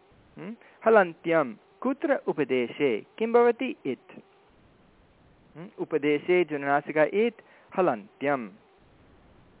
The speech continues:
आ, अनन्तरम् आदिर् ङी टु डवः। अत्र, हम्म, ङि अस्ति, टु अस्ति,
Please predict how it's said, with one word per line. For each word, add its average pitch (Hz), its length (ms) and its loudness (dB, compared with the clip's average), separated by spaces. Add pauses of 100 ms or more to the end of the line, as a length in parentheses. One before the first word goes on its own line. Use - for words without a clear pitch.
(120)
आ, 110 200 -10 (160)
अनन्तरम् 160 480 0 (1040)
आदिर् 180 560 4
ङी 175 440 -8 (140)
टु 208 220 -6
डवः। 123 640 2 (1040)
अत्र, 196 340 2 (580)
हम्म, 151 500 -12 (1500)
ङि 180 320 -4
अस्ति, 120 520 -8 (360)
टु 240 300 -6
अस्ति, 113 420 -12